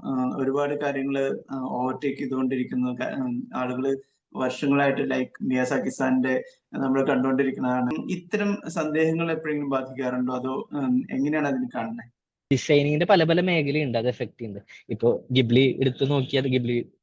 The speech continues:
Speaker 2: അവരുടെ വർക്ക് എടുത്ത് നോക്കിയാൽ തന്നെ ഇലസ്ട്രേഷൻ, ആനിമേഷൻ എന്നുള്ള കാര്യങ്ങൾ already എ ഐ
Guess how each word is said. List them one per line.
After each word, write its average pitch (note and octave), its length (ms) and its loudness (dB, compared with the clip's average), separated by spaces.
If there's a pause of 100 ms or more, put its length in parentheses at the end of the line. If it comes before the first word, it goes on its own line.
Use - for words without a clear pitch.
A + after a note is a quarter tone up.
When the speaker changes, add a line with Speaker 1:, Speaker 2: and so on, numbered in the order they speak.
(120)
Speaker 2:
അവരുടെ A#2 280 -2
വർക്ക് C3 260 0
എടുത്ത് C3+ 360 0 (140)
നോക്കിയാൽ C3 360 -2
തന്നെ C3+ 180 -4 (420)
ഇലസ്ട്രേഷൻ, C#3+ 880 4 (220)
ആനിമേഷൻ C#3 640 0
എന്നുള്ള C#3 460 -4
കാര്യങ്ങൾ C3+ 440 -2
already B2 380 0
എ C3+ 140 -2
ഐ B2+ 240 -2